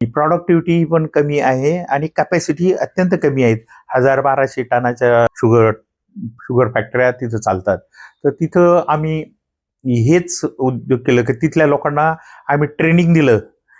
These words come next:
की कारखाने आणि काही सुधारणा, अं, आम्ही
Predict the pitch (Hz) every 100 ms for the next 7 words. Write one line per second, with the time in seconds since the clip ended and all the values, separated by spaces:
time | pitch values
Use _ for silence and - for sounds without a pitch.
0 | - _ _ 139 127 151 143 - 143 127
1 | 131 143 143 139 131 151 151 165 160 -
2 | - 143 156 170 151 117 120 _ - -
3 | - - 117 120 120 117 143 151 147 139